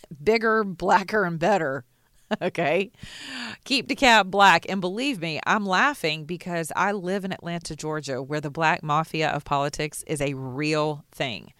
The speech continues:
And people run campaigns here with hashtags and slogans called Keep Atlanta Black.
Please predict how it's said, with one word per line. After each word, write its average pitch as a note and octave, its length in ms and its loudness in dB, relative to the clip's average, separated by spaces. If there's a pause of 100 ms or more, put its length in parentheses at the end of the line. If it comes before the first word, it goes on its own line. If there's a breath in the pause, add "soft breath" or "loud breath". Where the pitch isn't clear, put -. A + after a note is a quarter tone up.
(400 loud breath)
And F3 220 -2
people A#3 400 2
run F#3 260 2
campaigns E3+ 680 -2
here A3 380 0 (300 loud breath)
with E3+ 220 2
hashtags G3 720 2
and E3 120 -4
slogans F3 640 -2
called D3+ 320 -4
Keep G3+ 320 -6
Atlanta D#3+ 420 -6
Black. - 540 -10